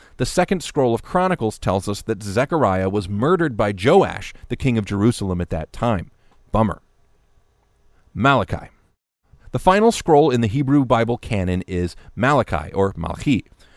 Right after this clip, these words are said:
It offers no explicit time frame, but is assumed to have been written in the fifth century, around the time of Ezra and Nehemiah. Malachi's short scroll addresses the same disillusionment and morass confronted by Zechariah.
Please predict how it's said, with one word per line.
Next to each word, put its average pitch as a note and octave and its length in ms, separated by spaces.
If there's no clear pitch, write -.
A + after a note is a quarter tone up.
It B2+ 100
offers F3 380
no F3 300
explicit - 580
time C#3+ 320
frame, F2 320
but G#2 120
is G#2+ 220
assumed E3+ 600
to B2+ 140
have A#2+ 140
been A2 200
written G#2 260
in G2+ 80
the G#2+ 80
fifth - 320
century, C3 560
around F#3 320
the F#3+ 80
time C3 460
of C3+ 160
Ezra G#2 420
and G2 180
Nehemiah. F#2 580
Malachi's E3 640
short - 340
scroll G2+ 520
addresses C3 520
the D3 100
same G3+ 340
disillusionment D3+ 880
and A2 180
morass G#2 540
confronted D#3 580
by B2+ 140
Zechariah. F#2+ 600